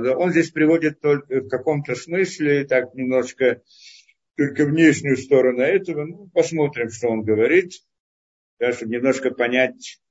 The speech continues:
немножко приблизиться к этому понятию. В принципе, мы уже начали, да, потому что, да, <laughs> и даже мы упоминали это в прошлых уроках, и говорили там, что есть такое понятие,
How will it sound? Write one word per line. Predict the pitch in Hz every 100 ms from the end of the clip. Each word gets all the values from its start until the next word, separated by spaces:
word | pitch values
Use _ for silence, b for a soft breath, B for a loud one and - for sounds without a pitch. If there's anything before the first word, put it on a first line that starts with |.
| _
немножко | 113 135 127 120
приблизиться | 101 123 123 143 139 131 120
к | 123
этому | 123 120 113
понятию. | 113 107 90 82 110
В |
принципе, | 196 226 214 185 185
мы | 180
уже | 151 160
начали, | 135 101 - - - -
да, | 139 147
потому | - 101 101 110 113
что, | 113 - 113
да, | 113
<laughs> | 107 117
и |
даже | 127 123
мы | 127 123
упоминали | 127 127 131 131 113
это | 107 98 98
в | -
прошлых | 101 98 101
уроках, | 117 160 170 98 _ _ B B B B _
и | 120 117
говорили | 123 123 123 156 156 139
там, | - 120 123
что | 123 -
есть | 120 131 131
такое | 120 117 117
понятие, | 113 110 117 135 147 156 151 160